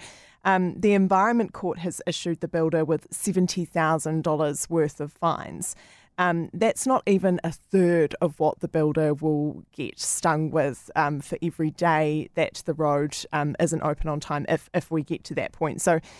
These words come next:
yeah, they're gonna be, um, stung with two hundred fifty thousand dollars every single day, and they're also not gonna get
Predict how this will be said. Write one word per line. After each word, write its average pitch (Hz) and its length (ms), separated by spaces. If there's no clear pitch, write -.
yeah, 196 200
they're 185 140
gonna 208 220
be, 170 280
um, 160 460
stung 165 340
with 156 180
two 185 200
hundred 160 340
fifty 151 400
thousand 156 420
dollars 147 460
every 160 220
single 156 320
day, 92 520
and 160 240
they're 160 220
also 175 440
not 160 300
gonna 151 200
get - 340